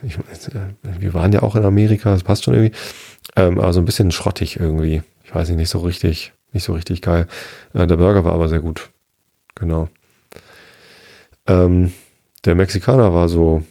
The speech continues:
okay, denke ich mal. Halt sehr fettig. Mexikanisches Essen ist natürlich irgendwie richtigerweise fettig, aber das, ja, war nicht so. Ähm, nächsten Morgen wollten wir reinfahren, mussten erstmal Schneeketten ausleihen,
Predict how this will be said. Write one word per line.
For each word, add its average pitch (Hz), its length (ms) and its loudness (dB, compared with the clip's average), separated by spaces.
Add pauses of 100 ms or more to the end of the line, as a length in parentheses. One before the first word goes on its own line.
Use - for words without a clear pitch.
(180)
okay, 76 540 -2 (420)
denke 78 220 -2
ich - 140 -8
mal. 76 260 0 (560)
Halt - 160 -4
sehr 82 240 0
fettig. - 480 -2 (220)
Mexikanisches 95 640 2
Essen - 260 2
ist 101 100 2
natürlich 101 360 0
irgendwie 87 240 0 (960)
richtigerweise 101 600 2
fettig, - 400 -4
aber 82 100 -4
das, - 240 -12 (120)
ja, - 160 -12 (960)
war 87 140 -2
nicht 85 120 -6
so. - 140 -10 (760)
Ähm, 95 440 2
nächsten 107 300 0
Morgen 110 220 2
wollten 113 140 0
wir 104 100 -2
reinfahren, 127 440 2 (160)
mussten 113 300 2
erstmal 98 260 2
Schneeketten 110 500 0
ausleihen, 127 580 2